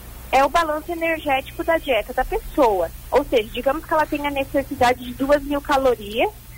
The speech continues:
é que o corpo dela precisa, é, e, pra, e ela precisa emagrecer. Então, a gente tem que ofertar na dieta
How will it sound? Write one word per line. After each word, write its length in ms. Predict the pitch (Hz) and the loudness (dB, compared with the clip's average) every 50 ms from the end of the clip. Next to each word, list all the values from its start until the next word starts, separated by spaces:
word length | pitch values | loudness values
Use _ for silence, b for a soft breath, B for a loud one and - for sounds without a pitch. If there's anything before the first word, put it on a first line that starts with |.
| B B B B | B B B B
é 100 | - 233 | 0 2
que 120 | 254 - 294 | 2 2 0
o 40 | |
corpo 300 | - - 277 262 - 277 | 2 4 2 2 2 2
dela 220 | 233 247 233 240 247 | 2 2 2 2 0
precisa, 760 | - 269 254 247 - - - - 214 214 240 277 285 311 359 403 381 B B B B B B B - - | -2 -2 -4 -4 -4 -8 -14 -12 -10 -8 -8 -4 0 2 2 2 0 B B B B B B B -2 2
é, 400 | 202 247 240 247 247 247 247 254 - | 4 4 4 4 2 0 -2 -4 -6
e, 240 | 254 269 269 277 285 - - | -6 -6 -6 -6 -6 -4 -2
pra, 240 | 285 285 269 262 - - | 0 0 0 0 -2 -4
e 260 | 262 262 269 269 269 | -6 -6 -4 0 2
ela 140 | 262 269 277 | 2 2 0
precisa 340 | - - - - 285 269 294 | -2 -6 -12 -8 -6 -4 -2
emagrecer. 560 | 285 285 277 269 294 320 359 - - 392 202 | 0 0 0 0 0 0 0 0 0 -2 0
Então, 160 | 196 214 220 | 0 0 -2
a 60 | 220 | -2
gente 200 | 220 240 247 - - | -2 -2 -6 -6 -4
tem 120 | - 240 | -4 -4
que 220 | 247 - 294 294 B B B B B - - | 0 0 0 0 B B B B B -4 2
ofertar 800 | - 269 269 311 349 339 - 370 359 349 - - 240 214 196 214 | 4 6 6 6 4 2 -2 -4 -4 -4 -4 -2 -2 0 0 0
na 100 | 233 - 254 | -2 -4 -4
dieta 460 | - - 240 202 190 196 - 202 | -2 0 0 0 0 0 0 -4